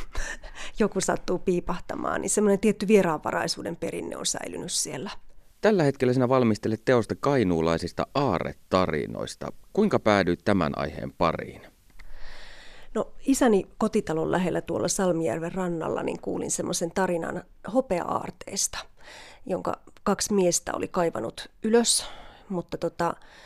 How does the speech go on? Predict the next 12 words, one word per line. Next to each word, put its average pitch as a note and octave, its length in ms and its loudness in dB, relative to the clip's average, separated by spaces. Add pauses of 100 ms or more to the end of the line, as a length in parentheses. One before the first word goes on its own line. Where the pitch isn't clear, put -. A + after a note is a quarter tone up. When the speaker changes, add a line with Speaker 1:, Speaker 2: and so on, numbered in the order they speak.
(140)
Speaker 1:
sen F3+ 160 -2
kaivamisen F3+ 520 4
jälkeen F3 360 0
toinen F3+ 360 4
niistä E3+ 280 -4
oli F3 120 -4
kuollut F3+ 440 2
kauan F3+ 400 2
kiduttuaan F3+ 800 -4 (400)
ja - 160 -6 (120)
toinen E3 360 -4
oli - 300 -6